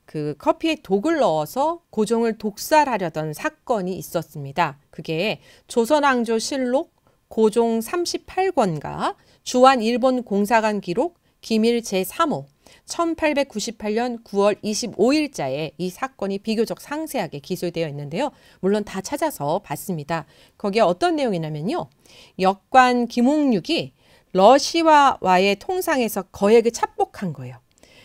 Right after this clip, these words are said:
그래서 천팔백구십팔 년에 흑산도로 유배를 가게 됐어요. 이 김홍육이라는 분이요.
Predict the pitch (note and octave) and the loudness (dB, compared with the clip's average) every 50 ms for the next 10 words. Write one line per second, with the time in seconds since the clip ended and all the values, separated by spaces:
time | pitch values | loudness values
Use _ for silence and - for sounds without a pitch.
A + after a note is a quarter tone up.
0 | _ _ - B3+ C#4 C#4 D4+ D4 - - G#4 A4 - A4 G#4 G#4 F#4+ - B3 A#3 | _ _ -2 0 0 2 0 0 0 0 0 2 4 4 4 2 2 0 0 -2
1 | C#4 C4+ - - C#4+ C4+ C4 B3 B3+ C#4 - G4+ - - - G4 F#4 D#4+ C#4+ A#3+ | -2 -2 -2 0 0 2 2 2 2 2 0 -2 -2 0 0 0 0 0 -2 -4
2 | G#3+ F3+ G3+ G#3+ C#4+ E4 E4 C4+ G#3 F3+ D3+ D#3 D3 D3 C#3 - - D#3 D3+ D#3 | -2 -2 0 0 2 2 2 2 0 0 -4 -4 -6 -8 -8 -8 -6 -4 0 2
3 | G3+ B3 G#3 D3 D3+ - F3 F3 - - - G3 G3 A#3 A#3+ A#3 G3+ E3+ D3+ E3 | 4 4 2 2 -2 -6 -8 -8 -6 -4 -2 0 2 2 2 0 0 -2 -4 -6
4 | D#3 D#3 D#3 D#3+ D3+ C#3+ C#3+ C#3 C#3 C#3+ F3 D4 F#4+ | -6 -6 -6 -8 -8 -8 -10 -8 -6 -4 -4 -4 -4